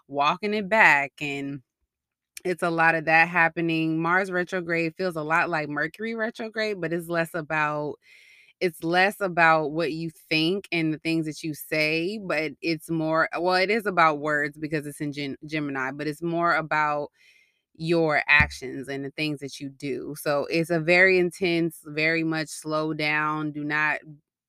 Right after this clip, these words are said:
be impulsive. This is not the time to be impulsive. This is not the time to think second. This is the time to think first, or wait. Just wait for the information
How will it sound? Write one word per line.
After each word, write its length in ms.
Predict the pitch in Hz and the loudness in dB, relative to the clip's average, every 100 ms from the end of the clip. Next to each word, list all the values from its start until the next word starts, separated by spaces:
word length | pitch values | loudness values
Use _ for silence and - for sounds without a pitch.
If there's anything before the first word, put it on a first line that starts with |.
| 160 | -8
be 240 | 175 175 | -2 0
impulsive. 680 | 160 - 147 151 139 127 117 | -2 -4 -6 -6 -10 -12 -12
This 160 | 147 156 | -10 -8
is 80 | 160 | -2
not 160 | 156 | -2
the 80 | 156 | -2
time 320 | 151 165 160 | 0 0 2
to 60 | 160 | -2
be 180 | 165 165 | -2 -2
impulsive. 680 | 170 180 160 156 156 151 143 | -4 -2 -4 -4 -4 -6 -6
This 160 | 143 | -10
is 80 | 147 | -8
not 260 | 147 151 147 | -4 -4 -4
the 80 | 151 | -8
time 340 | - 156 151 | -4 -2 -4
to 120 | - 143 | -8 -12
think 380 | 160 151 165 - _ - - _ | -6 -6 -6 -10 _ -20 -20 _
second. 640 | - 190 175 - 123 - 151 | -4 4 4 2 -10 -10 -10
This 160 | 147 | -8
is 220 | 147 143 | -10 -10
the 100 | 151 | -10
time 340 | 147 165 151 147 | -6 0 0 0
to 100 | 139 - | -6 -6
think 220 | 156 143 _ | -4 -6 _
first, 560 | - 175 156 147 - - | 0 2 2 -2 -8 -12
or 220 | 151 151 | -6 -4
wait. 460 | 139 160 185 185 - - - | -2 0 0 0 -6 -18 -10
Just 200 | 160 151 | -8 -6
wait 480 | 139 156 196 - - | -4 -2 -2 -4 -10
for 140 | 165 | -10
the 320 | 156 151 147 - | -6 -4 -4 -6
information 880 | 160 156 151 156 165 156 147 143 143 | -8 -8 -6 -4 -4 -6 -10 -10 -12